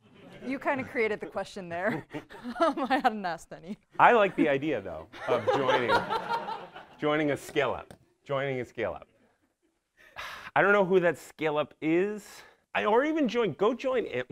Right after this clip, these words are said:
Speaker 2: go join Amazon. You can't lose. I mean, <sighs> that's an incredible company.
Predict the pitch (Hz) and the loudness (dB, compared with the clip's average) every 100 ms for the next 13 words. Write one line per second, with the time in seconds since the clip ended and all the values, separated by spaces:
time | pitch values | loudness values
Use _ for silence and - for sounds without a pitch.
0 | - 208 311 185 160 147 85 82 76 85 | -2 0 0 0 -2 -2 -4 -6 -8 -6
1 | 80 78 _ _ _ _ _ _ 147 - | -6 -10 _ _ _ _ _ _ -16 -12
2 | 220 220 113 95 87 82 - - _ _ | -8 -8 -6 -4 -4 -6 -12 -20 _ _
3 | 104 117 110 107 - _ _ _ _ _ | -6 -4 -2 -4 -8 _ _ _ _ _
4 | _ _ _ _ _ - - - - - | _ _ _ _ _ -14 -12 -14 -18 -20
5 | - _ _ _ _ _ 233 _ 330 - | -20 _ _ _ _ _ _ _ -20 -20
6 | 262 226 - - _ _ _ _ _ _ | -20 -20 -20 -20 _ _ _ _ _ _
7 | 220 277 202 151 113 - - 120 107 92 | 0 0 2 2 0 -6 -4 -2 0 -4
8 | 82 78 69 69 | -8 -12 -10 -14